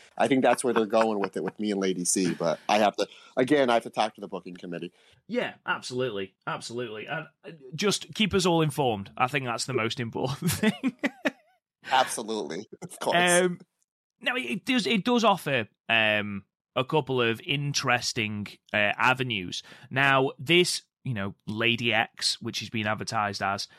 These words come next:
Speaker 2: which we seem to have every other month in Stardom at the moment, um, she is also going to be on the card for the World Climax shows as well. Now, whether this is simply going to be the returning Hina, which is possible,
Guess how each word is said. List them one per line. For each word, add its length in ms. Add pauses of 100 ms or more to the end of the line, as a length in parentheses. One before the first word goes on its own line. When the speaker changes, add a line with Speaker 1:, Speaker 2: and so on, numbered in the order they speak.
(140)
Speaker 2:
which 180
we 60
seem 220
to 80
have 180
every 260
other 160
month 300
in 100
Stardom 400
at 60
the 60
moment, 360 (320)
um, 300
she 240
is 140
also 320
going 180
to 80
be 120
on 100
the 80
card 480
for 500
the 720 (100)
World 360
Climax 600
shows 300
as 140
well. 240
Now, 400 (300)
whether 340
this 220
is 100
simply 320
going 200
to 120
be 200
the 120
returning 460
Hina, 380 (240)
which 200
is 120
possible, 640